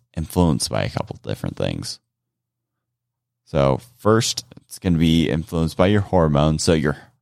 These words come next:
if your hormones get imbalanced from your diet, your lifestyle, your stress levels, like, stress and your circadian rhythm are huge. 'Cause one of the things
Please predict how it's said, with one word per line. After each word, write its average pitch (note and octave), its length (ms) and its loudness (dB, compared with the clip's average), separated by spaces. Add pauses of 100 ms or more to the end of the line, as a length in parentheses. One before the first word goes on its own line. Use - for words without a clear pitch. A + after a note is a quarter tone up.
if - 140 -16
your F2+ 100 2
hormones F#2+ 400 4
get - 380 -2 (160)
imbalanced F2 600 2
from D2 360 -2 (640)
your D#2 120 -4
diet, E2 520 2
your D2 220 -2
lifestyle, E2+ 760 -2
your C#2 140 -2
stress - 640 0
levels, A2 500 4
like, C2+ 180 -2
stress - 720 0 (100)
and C#2 400 -6 (520)
your F2 100 -18
circadian F2 600 2
rhythm D#2+ 340 0
are C#2 60 -4
huge. - 560 -4 (840)
'Cause F#2+ 140 -8
one A2 180 4
of G#2+ 80 4
the F#2+ 140 2
things G2+ 480 0